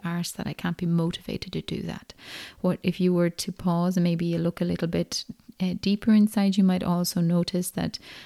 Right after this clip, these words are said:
um, while the surface is saying, "I couldn't be bothered, I lack motivation,"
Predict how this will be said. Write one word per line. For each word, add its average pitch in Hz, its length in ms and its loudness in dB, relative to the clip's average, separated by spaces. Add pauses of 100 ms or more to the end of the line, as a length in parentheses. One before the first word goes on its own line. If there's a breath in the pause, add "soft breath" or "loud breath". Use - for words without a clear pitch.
(240 loud breath)
um, 156 340 -2 (100)
while 165 160 2
the 165 100 -4
surface 185 500 -2
is 170 100 -4
saying, 170 580 0 (200)
"I 165 120 -6
couldn't 165 340 -2
be 156 180 -2
bothered, 180 760 0
I 175 340 -2
lack 175 340 -6
motivation," 170 960 -2